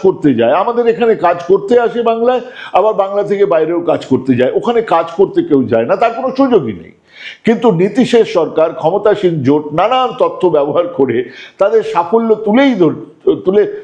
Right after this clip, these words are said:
তুলেই যাচ্ছে, তুলেই যাচ্ছে। যে সমীক্ষা বলছে বাইশ তেইশ সালে বিহারের বার্ষিক বেকারত্বের হার নাকি ছিল তিন দশমিক নয় শতাংশ, যা জাতীয় গড়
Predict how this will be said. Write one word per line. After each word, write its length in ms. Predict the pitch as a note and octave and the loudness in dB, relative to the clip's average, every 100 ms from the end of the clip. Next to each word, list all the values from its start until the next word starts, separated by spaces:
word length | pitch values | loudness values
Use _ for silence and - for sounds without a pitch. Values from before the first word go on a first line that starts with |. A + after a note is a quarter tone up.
| - | -4
তুলেই 300 | A3 C4 C4 | 0 2 2
যাচ্ছে, 300 | F#3+ D#3+ D3 | 2 0 -2
তুলেই 320 | F3+ A#3 A3+ | 0 2 4
যাচ্ছে। 340 | C3 A2+ - - _ _ - - | 2 -2 -6 -20 _ _ -14 -2
যে 140 | A#3 | 0
সমীক্ষা 380 | A#3+ C4 C4+ B3+ | 2 0 0 0
বলছে 340 | A3+ G#3+ - | 2 0 0
বাইশ 380 | G3 F3 G3+ - G#3+ | 0 0 0 -2 0
তেইশ 280 | G#3 F3 | 0 0
সালে 340 | - F3 F3+ F#3 | 0 0 2 0
বিহারের 440 | C#3 E3 F#3+ F#3 | 2 2 2 0
বার্ষিক 480 | C3+ D3+ D#3 F#3 D3 | -2 -2 -2 -2 2
বেকারত্বের 540 | D3+ E3+ E3+ F3 F3+ | 2 2 0 0 0
হার 220 | D3+ D3+ D#3 | 2 0 0
নাকি 260 | E3 E3+ | -4 -2
ছিল 280 | D#3+ E3 E3 - - - | 0 2 2 -2 -12 -4
তিন 220 | G3+ G#3+ | -2 0
দশমিক 360 | G#3 G3+ F#3 F3 D3+ | -2 -2 -2 -2 0
নয় 160 | E3 | 0
শতাংশ, 400 | D#3+ F3 F#3 F#3 | 0 -2 -2 0
যা 360 | A3+ F3+ E3+ - - - C3+ | 0 2 0 -2 -10 -12 -4
জাতীয় 360 | C#3 D#3 A3+ | -2 -2 2
গড় 420 | A#3+ D#3+ D3+ D3 | 2 2 2 0